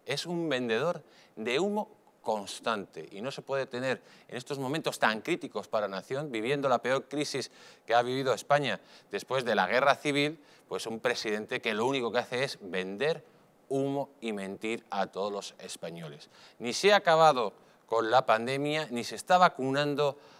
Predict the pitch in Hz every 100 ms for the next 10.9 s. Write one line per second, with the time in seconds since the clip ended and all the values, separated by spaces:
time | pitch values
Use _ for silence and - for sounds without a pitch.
0 | - 110 110 - 135 139 143 127 110 117
1 | 117 120 98 92 95 92 80 - - -
2 | 165 220 254 190 190 170 139 160 165 160
3 | 156 - - - - 165 180 - 113 -
4 | 107 107 143 - 104 98 101 113 110 92
5 | 117 98 101 104 104 85 120 120 - 110
6 | - 131 98 - 90 92 131 123 131 -
7 | 117 95 85 117 117 - - - 95 90
8 | 92 90 110 110 110 - 95 78 - -
9 | - - - - - 208 240 233 226 220
10 | 214 180 185 160 165 170 - 180 170